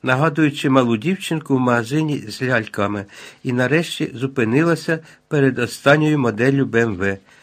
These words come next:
Поплескавши його позаду, немов по крупові коня, вона сказала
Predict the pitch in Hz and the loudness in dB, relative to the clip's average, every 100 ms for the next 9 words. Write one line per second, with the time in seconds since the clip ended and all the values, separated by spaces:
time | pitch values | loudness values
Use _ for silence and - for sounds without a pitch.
0 | - _ _ - 139 151 175 - 147 135 | -20 _ _ -10 -6 0 0 0 -2 0
1 | 143 135 135 135 127 127 185 175 170 - | 2 4 2 2 -2 2 2 2 -2 -6
2 | - _ 139 139 151 143 143 139 - 139 | -20 _ 2 4 4 2 -2 -4 -2 -2
3 | 139 131 127 135 127 135 135 - _ - | 0 0 2 2 6 6 4 -4 _ -6
4 | 135 165 - - 139 117 110 110 | 0 0 0 0 0 2 0 0